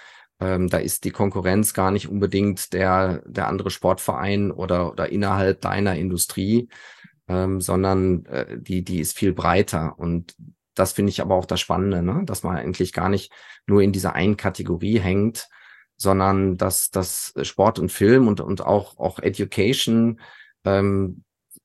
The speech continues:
so, so nah beieinander sind, dass, dass es mir sogar ermöglicht, Dinge in, in allen drei Bereichen zu tun und, und auch Synergien dazwischen zu haben. Und ich glaube, das ist ja die, äh, das große Privileg, ne, der heutigen Zeit,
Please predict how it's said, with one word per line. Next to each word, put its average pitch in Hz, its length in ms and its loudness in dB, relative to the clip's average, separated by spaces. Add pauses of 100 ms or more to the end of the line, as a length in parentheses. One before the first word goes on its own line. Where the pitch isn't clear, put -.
(140)
so, 95 320 -2
so 107 220 2
nah 107 200 6
beieinander 104 520 2
sind, 98 560 -4
dass, 98 160 -4
dass - 220 -4
es - 180 -6
mir 107 160 4
sogar 104 200 2
ermöglicht, 104 520 0
Dinge 107 220 2
in, 95 200 0
in 92 220 -6
allen 92 180 -2
drei 98 220 2
Bereichen 92 420 0
zu 85 160 -8
tun 107 380 0
und, 87 160 -2
und 85 180 -4
auch - 160 -6
Synergien 95 480 -2
dazwischen 87 420 -4
zu 80 200 -6
haben. 90 340 -4 (640)
Und 95 100 -14
ich - 60 -16
glaube, 92 240 2
das 90 220 0
ist - 220 -6
ja 95 200 -2
die, 90 480 -2 (520)
äh, 90 220 0
das 90 220 0
große 101 280 0
Privileg, 92 640 2
ne, 98 160 0
der 123 140 -4
heutigen 92 380 -2
Zeit, - 540 -4